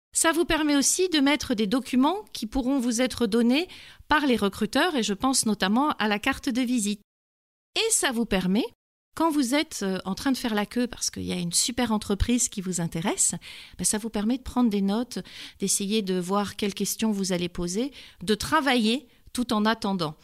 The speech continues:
Donc, euh, le porte-document, ça va être un peu comme, hum, votre mini-bureau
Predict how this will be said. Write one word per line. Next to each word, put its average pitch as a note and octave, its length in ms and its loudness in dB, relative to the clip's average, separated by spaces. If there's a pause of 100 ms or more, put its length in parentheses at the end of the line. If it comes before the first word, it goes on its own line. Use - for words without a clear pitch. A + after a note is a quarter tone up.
(340)
Donc, B3 380 0
euh, G#3+ 200 6
le B3+ 140 4
porte-document, C4+ 920 2
ça A#3+ 180 0
va A3+ 100 2
être A3+ 120 -2
un G#3 60 2
peu B3+ 200 0
comme, A#3+ 260 0
hum, G3+ 380 -4
votre G3+ 400 -2
mini-bureau B3+ 760 4